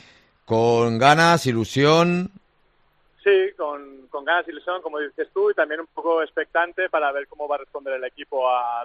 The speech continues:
Speaker 2: todo lo que hemos trabajado durante la pretemporada.
Speaker 1: Bueno, yo recuerdo que hablamos, eh, en julio, cuando te hiciste cargo del equipo, eh, faltaban aún muchas cosas. Eh, yo el otro día vi el partido de la final de la Copa Cataluña y a mí el equipo me dejó muy buenas sensaciones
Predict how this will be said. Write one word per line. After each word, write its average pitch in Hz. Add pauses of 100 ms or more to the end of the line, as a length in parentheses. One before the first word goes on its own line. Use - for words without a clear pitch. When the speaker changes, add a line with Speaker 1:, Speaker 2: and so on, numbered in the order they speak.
Speaker 2:
todo 139
lo 139
que 139
hemos 135
trabajado 131
durante 127
la 120
pretemporada. 120 (260)
Speaker 1:
Bueno, 117
yo 127
recuerdo 147
que 147
hablamos, 135
eh, 95
en 92
julio, 139
cuando 87
te 90
hiciste 101
cargo 95
del 90
equipo, 123
eh, 82
faltaban 87
aún 87
muchas 85
cosas. 120 (460)
Eh, 98
yo 123
el 143
otro 131
día 131
vi 120
el 98
partido 104
de 104
la 98
final 101
de 98
la 92
Copa 90
Cataluña 127 (560)
y 101
a 95
mí 117
el 139
equipo 123
me 131
dejó 113
muy 117
buenas 113
sensaciones 113